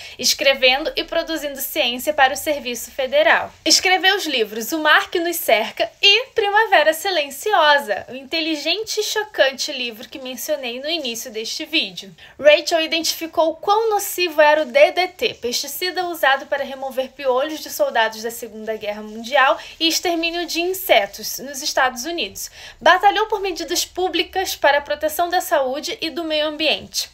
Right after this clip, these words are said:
É claro que ela sofreu diversos ataques da indústria química que a chamavam de alarmista. Hoje sabemos que ela enxergava através do seu tempo e podemos confirmar tudo o que está escrito em seus livros.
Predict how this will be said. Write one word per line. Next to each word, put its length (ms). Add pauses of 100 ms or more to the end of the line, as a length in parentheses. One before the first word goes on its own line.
(260)
É 120
claro 440
que 80
ela 160
sofreu 380
diversos 640
ataques 500
da 80
indústria 480
química 460
que 140
a 40
chamavam 520
de 100
alarmista. 800 (320)
Hoje 380
sabemos 480
que 100
ela 160
enxergava 560
através 480
do 80
seu 300
tempo 400 (240)
e 100
podemos 640
confirmar 720
tudo 280
o 20
que 100
está 240
escrito 420
em 160
seus 280
livros. 600